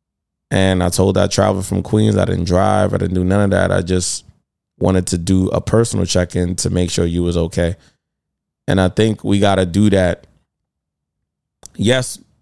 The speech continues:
we could do the protest and we could do the march and we could do all of that.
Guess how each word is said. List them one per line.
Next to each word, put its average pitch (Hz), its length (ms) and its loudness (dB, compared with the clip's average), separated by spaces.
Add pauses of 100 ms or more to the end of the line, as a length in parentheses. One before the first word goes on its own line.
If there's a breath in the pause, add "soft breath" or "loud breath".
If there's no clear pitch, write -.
(100)
we 98 120 2
could 104 140 0
do 104 120 4
the 101 80 2
protest 98 480 2
and 95 80 2
we 98 80 2
could 95 120 -2
do 98 80 2
the 92 60 2
march 92 320 2
and 92 100 0
we 95 60 2
could 95 140 -2
do 92 140 2
all 90 160 2
of 90 80 0
that. 87 260 0